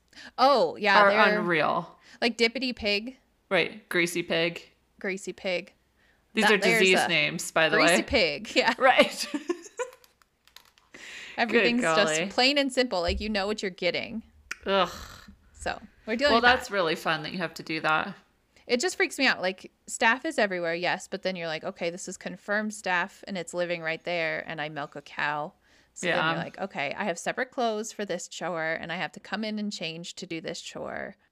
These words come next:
Speaker 1: Super fun. Yeah, my life is fun. Everyone should start a farm.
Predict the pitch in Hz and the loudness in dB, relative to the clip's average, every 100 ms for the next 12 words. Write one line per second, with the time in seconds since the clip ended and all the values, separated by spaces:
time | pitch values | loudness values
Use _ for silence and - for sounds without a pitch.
0 | _ - 214 196 - - 85 - 202 _ | _ -12 -10 -10 -12 -12 -12 -12 -16 _
1 | _ _ - 139 175 220 247 254 - 254 | _ _ -16 -12 -8 -6 -6 -8 -4 -4
2 | 180 - - 262 440 494 427 - 311 285 | -4 -10 0 4 4 2 -2 2 2 2
3 | 233 190 151 214 | 0 0 -2 -6